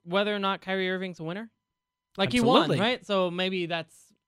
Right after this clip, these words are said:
Speaker 2: And he hit
Speaker 1: but
Speaker 2: one of the greatest shots in N B A history.
Speaker 1: Yes.
Speaker 2: One was the second best player on,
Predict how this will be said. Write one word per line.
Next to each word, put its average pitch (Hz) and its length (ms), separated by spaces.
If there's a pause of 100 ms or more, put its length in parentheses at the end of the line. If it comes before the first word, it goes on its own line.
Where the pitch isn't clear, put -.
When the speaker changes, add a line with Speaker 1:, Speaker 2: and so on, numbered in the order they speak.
(120)
Speaker 2:
And 147 140
he - 60
hit 160 120
Speaker 1:
but 135 200
Speaker 2:
one 151 160
of - 20
the 143 60
greatest 151 280
shots 160 240
in 160 60
N 143 80
B 143 60
A 131 80
history. 226 580
Speaker 1:
Yes. 147 100
Speaker 2:
One 160 460
was 147 140
the 139 140 (340)
second 175 340
best 170 220
player 170 340
on, 139 420